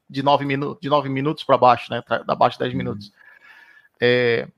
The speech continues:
Speaker 1: isso é um exemplo, né? Você pode monitorar dia a dia ou cada evento de setup se você está dentro da, do, do, do, do target, né, que foi, foi buscado. É, geralmente, é, as empresas já têm alguns indicadores que podem contribuir, né?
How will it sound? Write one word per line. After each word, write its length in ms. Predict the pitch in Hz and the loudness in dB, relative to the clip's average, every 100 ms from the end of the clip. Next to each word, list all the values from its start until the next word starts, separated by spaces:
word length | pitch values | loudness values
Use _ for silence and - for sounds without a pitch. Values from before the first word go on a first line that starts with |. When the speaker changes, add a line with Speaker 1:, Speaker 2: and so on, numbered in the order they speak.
| _ _ _ _ _ | _ _ _ _ _
Speaker 1:
isso 180 | - - | -10 0
é 40 | 156 | 4
um 100 | 185 | 6
exemplo, 400 | 135 135 170 127 | 6 4 2 0
né? 100 | 123 | -2
Você 160 | 131 - | -4 -6
pode 360 | - 131 135 | 2 2 2
monitorar 540 | 139 135 135 139 127 127 | 0 0 0 2 6 6
dia 240 | 135 175 | 4 4
a 40 | 147 | 4
dia 340 | - 151 165 | 2 -2 0
ou 80 | 143 | 2
cada 240 | 147 147 | 4 4
evento 280 | 135 143 - | 2 -2 -6
de 80 | 139 | -10
setup 520 | - 143 135 143 - | -8 -2 2 2 2
se 80 | 135 | -6
você 240 | 131 - | -10 -10
está 180 | 135 147 | -4 -4
dentro 240 | 131 131 | -4 -4
da, 320 | 139 127 104 - _ | 0 2 0 -8 _
do, 760 | 127 117 117 - - - - _ - - | -10 -8 -12 -16 -20 -20 -20 _ -20 -10
do, 200 | 127 123 | -8 -8
do, 580 | 123 120 117 113 - - _ _ | -8 -8 -10 -12 -14 -20 _ _
do 140 | 156 131 | -6 4
target, 500 | 139 143 135 - 127 | 6 6 4 -2 -2
né, 140 | 135 | -2
que 80 | - | -2
foi, 160 | 131 - _ | -4 -4 _
foi 260 | - 123 123 | -10 -8 -8
buscado. 580 | - 156 - - - - - - - - - - _ _ | -12 -14 -8 -6 -6 -8 -20 -20 -20 -20 -20 -20 _ _
É, 180 | 160 - - _ _ _ _ - - - _ _ _ _ _ _ - - | 2 2 -4 _ _ _ _ -2 -2 -8 _ _ _ _ _ _ -18 -2
geralmente, 1000 | 156 226 233 185 220 254 - 139 127 | 6 8 8 6 4 4 -2 -2 -2
é, 380 | 127 131 127 120 | 0 0 0 -2
as 160 | - 147 | -2 -4
empresas 460 | 170 165 170 185 180 | -4 0 0 0 2
já 100 | 190 | 2
têm 200 | - 175 | 2 0
alguns 240 | 175 165 | 0 -4
indicadores 400 | 175 175 170 165 | 0 2 2 2
que 40 | |
podem 220 | - 160 165 | 4 4 4
contribuir, 520 | 175 180 196 202 170 | -2 0 2 4 6
né? 460 | 156 151 120 120 | 8 8 6 0